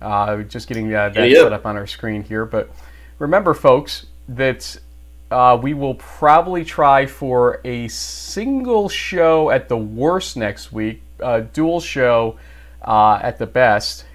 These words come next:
Speaker 1: uh, unless there's, uh, real breaking news, uh, to report. But, uh, you got a three-show week out of us this week, so, uh, w-, we almost need a break. Th-, this has been more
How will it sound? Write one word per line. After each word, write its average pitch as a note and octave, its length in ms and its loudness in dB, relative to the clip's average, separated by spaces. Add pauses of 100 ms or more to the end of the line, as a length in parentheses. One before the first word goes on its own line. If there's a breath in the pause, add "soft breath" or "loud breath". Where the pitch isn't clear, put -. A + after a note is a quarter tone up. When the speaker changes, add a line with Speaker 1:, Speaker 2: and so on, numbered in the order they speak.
Speaker 1:
uh, G#2+ 240 -6
unless A2+ 400 -2
there's, A2 240 -6
uh, G#2+ 240 2
real A#2 180 -2
breaking A2 400 -4
news, A#2 360 -8
uh, G2+ 160 -2
to A2 120 -10
report. G#2 540 -6 (460 soft breath)
But, A2+ 120 -4
uh, A2+ 260 0 (380)
you A#2+ 180 -14
got D3+ 160 2
a D3+ 40 -6
three-show E3 380 -4
week D3 220 -4
out G#2+ 160 4
of G#2+ 80 -4
us - 180 -8
this G#2+ 220 -8
week, G#2 220 -8
so, A2 440 0
uh, G#2 160 -12
w-, G#2+ 260 -10
we C3+ 320 -6
almost C3 320 -2
need C3+ 200 -4
a A#2+ 40 -4
break. G#2+ 360 -4
Th-, - 260 -14
this E3 560 -10
has E4+ 160 -10
been D#4 200 -6
more B3+ 540 2